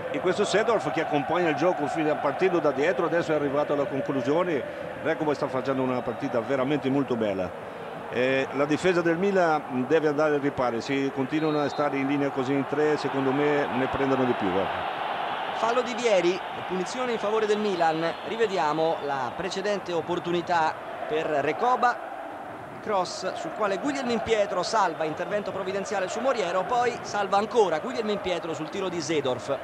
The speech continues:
Speaker 2: È stato bravo in due occasioni l'argentino nelle inedite vesti del difensore. Qui va a terra José Mari, il fallo è suo su Di Biagio. È stato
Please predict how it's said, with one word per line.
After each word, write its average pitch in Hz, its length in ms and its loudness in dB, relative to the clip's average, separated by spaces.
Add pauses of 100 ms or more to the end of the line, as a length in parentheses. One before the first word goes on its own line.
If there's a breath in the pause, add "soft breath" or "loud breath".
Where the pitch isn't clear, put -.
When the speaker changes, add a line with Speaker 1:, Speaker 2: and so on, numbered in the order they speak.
(760 loud breath)
Speaker 2:
È - 40 -4
stato 185 220 -2
bravo 165 340 2
in 147 80 -4
due 214 140 0
occasioni 185 520 -2
l'argentino 156 680 -2
nelle 151 240 -2
inedite 156 640 -2
vesti 147 380 -2
del 139 240 -2
difensore. 143 640 0 (560)
Qui 196 200 -2
va 160 140 2
a 160 60 4
terra 156 840 2
José 175 240 0
Mari, 170 320 2
il - 960 -4
fallo 208 260 0
è 185 40 2
suo 196 560 4
su - 160 -4
Di 175 100 -4
Biagio. 151 460 2
È 147 40 0 (2500)
stato 139 300 -4